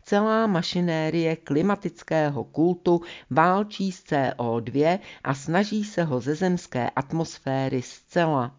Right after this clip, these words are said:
odstranit.“ Tady k tomu jenom podotknu, že před nedávnem na Protiproudu vyšel článek, který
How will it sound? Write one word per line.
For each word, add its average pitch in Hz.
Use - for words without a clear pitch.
odstranit.“ 139
Tady 160
k -
tomu 165
jenom 165
podotknu, 160
že 170
před -
nedávnem 147
na 143
Protiproudu 147
vyšel 143
článek, 139
který 151